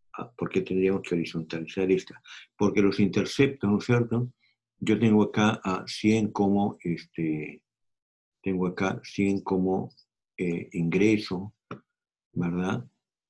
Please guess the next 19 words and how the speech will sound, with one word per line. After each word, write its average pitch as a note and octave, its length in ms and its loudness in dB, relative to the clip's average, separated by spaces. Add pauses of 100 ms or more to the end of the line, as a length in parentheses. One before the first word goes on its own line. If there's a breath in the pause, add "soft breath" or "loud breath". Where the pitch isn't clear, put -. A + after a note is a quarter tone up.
(140)
Este F#2+ 340 -2
es - 280 -4
mi F2 180 0
ingreso, F2+ 500 0
cien, F#2 320 -2
y E2 140 -6
con F2 160 -2
ese G2 420 -2
ingreso F#2 500 0
cien, G2+ 460 0 (640)
si F2 240 -2
yo G2+ 340 4
lo F#2 220 2
aplico G2 480 2
solamente F#2 580 0
al E2 120 -4
consumo F#2 680 -2 (420 loud breath)
de, F2 560 2
eh, D#2+ 260 -4